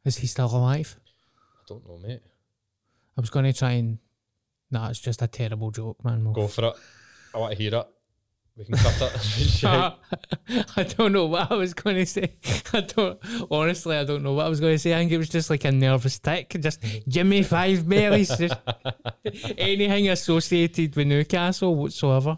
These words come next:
Speaker 2: You just think of Jimmy.
Speaker 1: My arse is absolutely burst today, mate. I started a new personal trainer. I ditched the,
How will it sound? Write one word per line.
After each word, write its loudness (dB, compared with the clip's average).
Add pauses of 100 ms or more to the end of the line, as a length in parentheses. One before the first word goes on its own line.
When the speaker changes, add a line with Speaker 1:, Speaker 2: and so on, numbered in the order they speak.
Speaker 2:
You -12
just -8
think -8
of -6
Jimmy. -4 (120)
Speaker 1:
My -2
arse -2
is 0
absolutely -4
burst -6
today, -2
mate. 0
I -4
started -2
a 4
new 4
personal 0
trainer. -2 (180)
I -2
ditched -6
the, 2